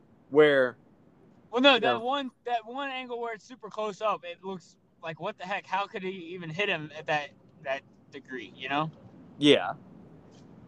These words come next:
Speaker 2: So, no, I said, I, I, I definitely will stick up for Willie B in that situation. It's a new car. He's learning how it handles, and I said he just snapped loose at the worst possible time.
Speaker 1: <laughs> Yeah. It,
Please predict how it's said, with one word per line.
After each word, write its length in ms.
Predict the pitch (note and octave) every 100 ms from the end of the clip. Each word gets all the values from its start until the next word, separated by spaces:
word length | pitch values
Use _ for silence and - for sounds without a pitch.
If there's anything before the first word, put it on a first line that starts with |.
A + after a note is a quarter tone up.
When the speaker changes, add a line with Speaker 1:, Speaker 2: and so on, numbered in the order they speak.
| -
Speaker 2:
So, 140 | - D#3 C#3 C3+ -
no, 80 | F3
I 140 | E3
said, 180 | F#3 F3
I, 40 | F3
I, 720 | F3+ F3 E3+ F#3 F#3+ G3 A3
I 40 |
definitely 440 | G3+ G#3+ G3+ F#3+
will 280 | F3 F3 E3+ _ _ _ _ _ _
stick 280 | - G#3 F#3+
up 120 | F3
for 100 | E3+
Willie 260 | F3 F3+
B 160 | D#3+ E3+
in 100 | E3
that 140 | D#3+ -
situation. 560 | D#3+ D#3+ D#3 D3+ D3+
It's 120 | D3
a 80 | D3
new 200 | D3 F#3+
car. 500 | F3 F#3+ F3+ E3+ E3 _ _ _ _ _ _ _ -
He's 260 | C#3+ D3+
learning 300 | F#3 F#3+ F3+
how 180 | F#3 F3
it 80 | E3
handles, 380 | F3 E3+ E3 D#3
and 80 | C#3
I 80 |
said 180 | C#3+ D3
he 120 | C#3
just 420 | B2+ E3 D#3+ E3 -
snapped 440 | - E3+ F#3+ F#3
loose 280 | F3+ F#3+ F3
at 80 | E3+
the 120 | C#3+ C#3+ _ _ _ -
worst 380 | G#3+ G#3 -
possible 480 | - F3+ F3 D3+ C#3+
time. 440 | - D#3 D#3 C#3+ B2 _ _ _
Speaker 1:
<laughs> 120 | D3 F#3
Yeah. 260 | A3 - - _ F3+ -
It, 260 | A#3 A#3+